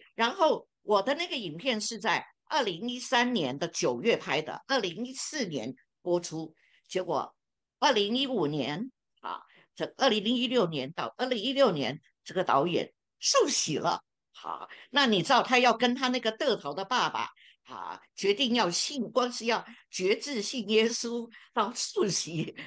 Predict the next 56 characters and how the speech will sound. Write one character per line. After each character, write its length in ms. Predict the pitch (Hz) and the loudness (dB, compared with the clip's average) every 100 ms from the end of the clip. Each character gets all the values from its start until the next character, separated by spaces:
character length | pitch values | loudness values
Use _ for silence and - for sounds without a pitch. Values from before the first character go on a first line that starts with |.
| - | -10
啊， 80 | 165 | -2
这 140 | 269 | 0
个 120 | 277 | 0
过 160 | 247 269 | 0 0
程 180 | 233 165 | -2 -6
其 140 | 190 | -6
实 120 | 220 220 | -6 -6
很 260 | - 202 143 | -2 -4 -4
不 100 | 262 | -4
容 260 | 233 143 185 | -2 -2 -4
易 120 | 185 | -10
的， 120 | 160 - 247 - | -12 -14 -18 -6
但 160 | 196 | -4
是 140 | 180 180 | -4 -4
上 180 | 208 175 | -4 -4
帝 120 | 196 | -4
都 120 | 175 | -6
一 80 | - | -8
一 300 | 190 175 202 | -14 -12 -6
的 120 | 175 | -4
为 200 | 127 190 | -2 -4
他 180 | 139 151 | -4 -8
解 200 | 160 107 | -8 -12
决。 240 | 110 - - - - | -12 -12 -12 -16 -10
好， 140 | 123 | -8
我 60 | 107 | -6
们 100 | 170 | -4
就 80 | 202 | -4
看 240 | 202 214 | -2 0
到 200 | 208 160 - _ | 0 -2 -4 _
很 200 | 180 139 | -6 -6
开 260 | - 254 262 | -2 -2 -2
心， 380 | - 240 240 240 - _ | -4 -2 -4 -6 -18 _
除 160 | - 185 | -6 -2
了 100 | 165 | -2
他 140 | 196 | -4
受 280 | - - 185 | -6 -8 -10
洗， 240 | - 135 | -8 -8
我 140 | 147 139 | -4 -4
们 140 | 160 | -2
也 120 | 151 | -2
可 160 | 131 156 | -2 -2
以， 240 | 185 147 - - - | -2 -4 -10 -18 -12
啊， 260 | - - - - | -6 -6 -6 -4
跟 140 | - 208 | -2 0
他 120 | 226 | 0
的 120 | 208 | 2
家 280 | 180 214 214 | 2 2 4
人， 200 | 202 135 | 4 0
你 80 | 127 | -2
看 200 | 135 190 | -2 0
到 140 | 196 175 | 0 0
吗？ 180 | 170 170 - _ | -2 -6 -16 _
这 100 | 190 | -2
个 260 | 175 180 - _ _ | 2 0 0 _ _
他， 220 | - 220 | -4 -4